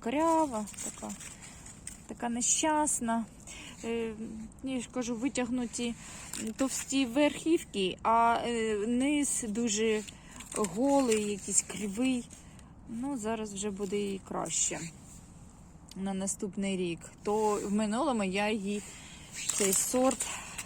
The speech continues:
Double Pink, Double Pink не вкривала майже. Ну, тобто накинула на, на неї коробку і все.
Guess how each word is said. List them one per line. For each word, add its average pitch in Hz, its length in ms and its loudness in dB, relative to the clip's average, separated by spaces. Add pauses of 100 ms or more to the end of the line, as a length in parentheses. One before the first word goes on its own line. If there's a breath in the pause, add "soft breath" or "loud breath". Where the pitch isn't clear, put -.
Double 196 640 2 (120)
Pink, 196 240 0 (1300)
Double 185 420 -4 (140)
Pink 196 160 -6 (520 loud breath)
не 208 260 2
вкривала 190 1000 0 (540)
майже. 180 680 2 (580 loud breath)
Ну, 269 120 -6
тобто 190 280 -4
накинула 202 640 -2
на, 180 180 -2
на 180 320 -4
неї 180 320 -6
коробку 202 460 -4
і - 40 -10
все. - 320 -8